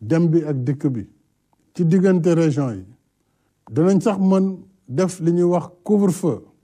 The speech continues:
Ñi nga xam ne ñoo yor kaaraange réew mi danañu dox guddi,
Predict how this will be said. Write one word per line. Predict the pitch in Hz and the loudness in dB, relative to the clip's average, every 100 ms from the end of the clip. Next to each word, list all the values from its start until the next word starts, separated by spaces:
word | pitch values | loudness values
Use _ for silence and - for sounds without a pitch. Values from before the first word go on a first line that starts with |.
| _ _ _ _ _ | _ _ _ _ _
Ñi | 127 180 | -2 2
nga | 196 | 2
xam | 190 185 | 0 0
ne | 180 | 0
ñoo | 175 | 0
yor | 170 147 | 0 -2
kaaraange | 165 156 156 147 | -2 0 0 0
réew | 147 151 147 | 2 2 2
mi | 151 147 | 0 -2
danañu | 120 147 151 | -4 0 0
dox | 139 147 127 | 0 -2 -4
guddi, | 127 160 135 | -2 0 -2